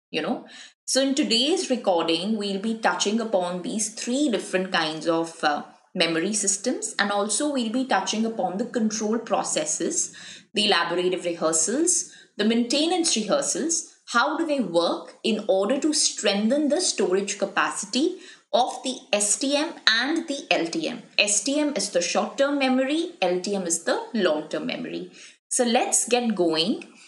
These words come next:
you know, with the very first one, which is the sensory memory. So here we have the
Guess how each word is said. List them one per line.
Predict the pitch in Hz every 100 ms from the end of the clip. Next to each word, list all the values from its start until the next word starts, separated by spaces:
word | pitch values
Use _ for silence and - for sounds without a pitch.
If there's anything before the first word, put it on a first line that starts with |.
| - _ -
you | 180
know, | 180
with | 247 220
the | 226
very | 185 180 208 320
first | - 226 214 320 - -
one, | 185 151 147 285 - - _ _ _ -
which | 175 170
is | 185 -
the | 196
sensory | 190 175 165 - 185 180
memory. | 160 156 170 285 - - _ _ _ _ _ _ _ _ _ _ _
So | - - 214
here | 208 - 185 190 359 - - - - - _ _ _
we | 233 226
have | 220 185 185 - -
the | 214 214 214